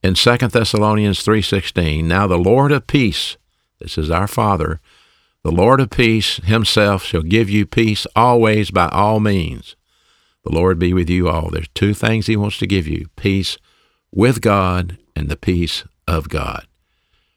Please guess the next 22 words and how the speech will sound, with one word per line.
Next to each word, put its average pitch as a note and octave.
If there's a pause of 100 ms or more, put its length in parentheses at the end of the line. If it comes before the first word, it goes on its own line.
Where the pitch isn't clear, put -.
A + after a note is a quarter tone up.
(880)
When B2+
you C#3+
believe B2
in G#2+
the G#2
Lord A2
Jesus F#2+
Christ F#2+ (100)
and D#2+
when F#2
you F#2
grow F#2+
to E2
spiritual F#2+
maturity, F#2+
you G2
can G2+
become G2
an G2+
agent G2+
of D#2+
peace. -